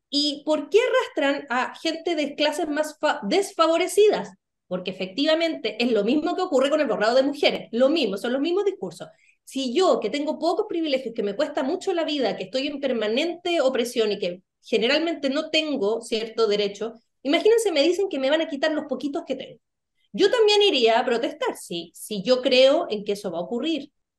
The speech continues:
O sea, también hay algo muy de sentido común y ahí la autocrítica necesaria en Morena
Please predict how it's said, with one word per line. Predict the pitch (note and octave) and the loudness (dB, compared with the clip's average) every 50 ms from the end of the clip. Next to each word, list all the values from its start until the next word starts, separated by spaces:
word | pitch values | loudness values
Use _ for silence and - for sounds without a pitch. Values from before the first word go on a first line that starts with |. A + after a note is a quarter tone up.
| _ _ | _ _
O | - A3+ | -4 2
sea, | B3 C4 B3 | 2 2 4
también | B3+ B3+ A#3+ A#3+ C4 C#4+ D4+ | 4 2 2 2 2 2 2
hay | D4+ C#4+ D4 | 2 2 2
algo | D#4 D4+ C#4+ | 2 2 0
muy | C4 B3+ A#3 A#3+ A#3 B3 D4+ D#4+ | 0 0 2 4 4 4 4 4
de | - F#4+ | 2 2
sentido | F#4+ - C4+ B3+ C#4 C#4 D4+ D4 | 0 0 -4 -2 -2 -4 -4 -2
común | D4+ D4+ C#4 C#4+ C4+ A#3 A#3 A#3 - - - _ | -2 0 2 4 4 4 2 0 -4 -14 -18 _
y | - G#3 A3+ | 0 4 4
ahí | A3+ A3+ C4+ D#4 E4+ F#4 G4+ G4 - | 6 6 4 4 2 2 2 2 0
la | - A3+ | 0 0
autocrítica | G#3+ G#3+ - A#3+ A3+ A#3 D#4+ D4+ C#4+ C#4 C4+ B3+ - - A#3+ A#3+ B3+ C#4 C4+ _ _ | 0 0 0 -2 -2 0 0 -2 -2 -2 -6 -10 -8 -6 -6 -6 -6 -8 -14 _ _
necesaria | _ G3+ G3 F#3+ F#3+ G#3 F#3+ - D4 C#4+ C4 B3+ B3 A#3+ A#3 A3+ A3+ A3+ A3+ A#3 | _ -8 -8 -6 -6 -6 -2 2 4 6 6 6 4 4 2 2 2 0 -4 -6
en | G3 E3+ | -10 -8
Morena | D#3+ F3+ A3 C4 D#4 D4+ C#4 C4 A#3+ A#3 A#3 A#3+ - - | -4 0 4 4 6 6 6 4 4 2 0 -2 -4 -8